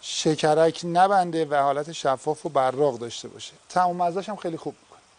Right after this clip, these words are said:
مرغ هم اگر ملاحظه کردید، ما تو آب پختیم، آب اضافهش رو جدا کردیم، روغن ریختیم، یه کوچولو سرخش کردیم. حالا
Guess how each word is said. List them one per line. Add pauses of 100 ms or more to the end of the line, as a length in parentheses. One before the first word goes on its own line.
(440)
مرغ
هم
اگر
ملاحظه
کردید،
ما
تو
آب
پختیم، (800)
آب
اضافهش
رو (460)
جدا
کردیم، (640)
روغن
ریختیم،
یه
کوچولو
سرخش
کردیم.
حالا